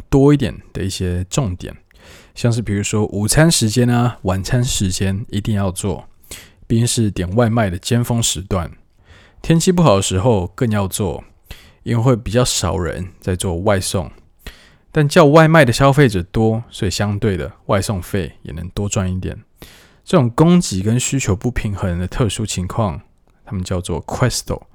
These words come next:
也就是说外送员可以拿多点 bonus。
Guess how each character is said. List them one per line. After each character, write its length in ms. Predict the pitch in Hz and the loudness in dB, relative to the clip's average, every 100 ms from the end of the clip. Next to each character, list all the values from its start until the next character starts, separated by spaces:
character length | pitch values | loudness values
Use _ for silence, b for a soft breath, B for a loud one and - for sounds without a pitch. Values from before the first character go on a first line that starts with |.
| - B B B B B | -20 B B B B B
也 100 | 113 | 2
就 0 | |
是 60 | |
说 100 | 139 | 4
外 200 | 151 160 | 8 8
送 220 | 139 - 123 | 6 4 2
员 220 | 98 95 | 0 -2
可 120 | - | -4
以 60 | 101 | -2
拿 240 | 90 87 | -2 -2
多 260 | 101 101 104 | -4 -4 -4
点 240 | 82 76 - | -4 -10 -4
bonus。 460 | 107 104 101 - | -2 0 -2 -6